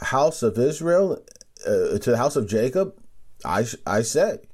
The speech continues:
And then he talks about the new covenant. It's to the Israelites, is who the covenant, even the new covenant, was specifically addressed to. And the giving of the law and the temple service and the promises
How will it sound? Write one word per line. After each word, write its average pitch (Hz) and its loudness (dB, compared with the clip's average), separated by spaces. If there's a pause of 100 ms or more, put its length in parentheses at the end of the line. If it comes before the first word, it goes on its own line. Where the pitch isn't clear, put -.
(500)
And 95 0
then 104 2
he 101 0
talks - -4
about 113 0
the 123 -2
new 123 2
covenant. 143 -4
It's 95 -6
to 135 0
the 147 -2
Israelites, 131 0
is 104 -4
who 123 2
the 123 -2
covenant, 147 -2
even 160 0
the 202 4
new 202 2
covenant, 208 -2 (300)
was 98 -2
specifically 143 0
addressed 127 2
to. 85 -4 (380)
And 110 2
the 135 4
giving 156 4
of 185 4
the 196 6
law 190 6 (260)
and 151 6
the 202 4
temple 202 0
service 220 2
and 196 -2 (120)
the 165 0
promises 247 0